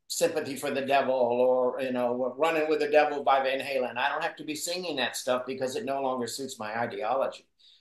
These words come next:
So I began, and of course you meet musicians if you're a musician. So I literally began talking to, visiting with,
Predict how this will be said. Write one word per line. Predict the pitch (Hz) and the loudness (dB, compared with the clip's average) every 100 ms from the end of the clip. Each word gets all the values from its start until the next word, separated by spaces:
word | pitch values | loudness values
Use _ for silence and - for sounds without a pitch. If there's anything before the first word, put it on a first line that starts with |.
| _ - | _ -8
So | - 135 | 2 6
I | 147 185 | 8 6
began, | 180 160 156 147 143 165 | 2 2 2 2 -2 -2
and | 175 | 0
of | - | 0
course | 175 165 | 0 -2
you | 170 | -6
meet | 147 170 - | -2 -4 -4
musicians | 143 123 131 123 120 113 | -6 -2 -2 -2 -4 -4
if | 120 113 | -6 -6
you're | 110 104 | -12 -12
a | |
musician. | 101 101 131 135 - - _ - _ - | -12 -6 -4 -4 -8 -18 _ -20 _ -14
So | 123 | -2
I | 143 214 | 0 2
literally | 208 196 185 170 | 2 0 -2 -4
began | 147 151 147 135 131 127 | -4 -2 -2 0 -2 -6
talking | - 151 151 151 147 147 | 2 6 6 4 -4 -6
to, | 156 143 147 131 - | -6 -4 -4 -6 -2
visiting | 143 143 160 151 147 | -2 -2 -4 -4 -2
with, | 135 135 135 | -2 6 6